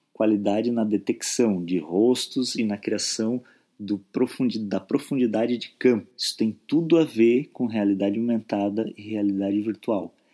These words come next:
É uma das partes essenciais da realidade aumentada,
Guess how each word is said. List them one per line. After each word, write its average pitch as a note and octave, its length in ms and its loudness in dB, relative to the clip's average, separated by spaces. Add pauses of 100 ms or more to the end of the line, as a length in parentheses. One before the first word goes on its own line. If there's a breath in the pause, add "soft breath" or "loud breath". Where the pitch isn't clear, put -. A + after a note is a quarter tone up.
(220)
É G#2 60 -8
uma G#2 160 0
das G2+ 160 0
partes - 380 -2
essenciais D3 840 2
da C3+ 140 0
realidade G2+ 460 2
aumentada, G2 680 -2